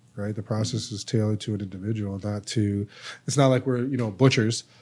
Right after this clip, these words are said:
Speaker 1: And
Speaker 2: Yeah.
Speaker 1: we're saying the rump roast is gonna turn, so we gotta really push rump roast this month, right? Like,
Speaker 2: <laughs>
Speaker 1: this person's looking for ground chuck. We gotta
Speaker 2: Right,
Speaker 1: get some
Speaker 2: right.
Speaker 1: <laughs> ground chuck in there, right? It's the best burger.
Speaker 2: Mm-hmm.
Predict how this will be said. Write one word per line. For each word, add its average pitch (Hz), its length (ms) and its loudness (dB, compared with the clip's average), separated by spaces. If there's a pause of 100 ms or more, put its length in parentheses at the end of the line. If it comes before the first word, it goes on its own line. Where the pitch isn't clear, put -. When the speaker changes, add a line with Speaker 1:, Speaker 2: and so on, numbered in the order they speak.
(100)
Speaker 1:
And 104 120 -2
Speaker 2:
Yeah. 113 60 10
Speaker 1:
we're 117 60 10
saying 120 320 6
the 117 80 0
rump 131 300 4
roast 123 260 4
is 113 140 0
gonna 113 180 0
turn, 127 440 6
so 131 100 2
we 123 100 6
gotta 123 180 6
really 120 220 6
push 127 320 8
rump 131 220 8
roast 113 260 4
this 110 180 4
month, 131 280 6
right? 123 400 8
Like, 117 220 0
Speaker 2:
<laughs> - 440 -10
Speaker 1:
this 117 140 2
person's 131 340 10
looking 135 160 8
for 123 80 0
ground 131 320 4
chuck. 156 300 8
We 127 100 4
gotta 131 200 10
Speaker 2:
Right, 120 100 8
Speaker 1:
get 135 100 8
some 156 120 8
Speaker 2:
right. 143 280 12
Speaker 1:
<laughs> - 0 -
ground 165 300 12
chuck 135 320 8
in 120 160 4
there, 110 240 2
right? 120 140 6
It's 123 160 4
the 117 40 -4
best 120 220 8
burger. 120 420 4
Speaker 2:
Mm-hmm. 104 360 0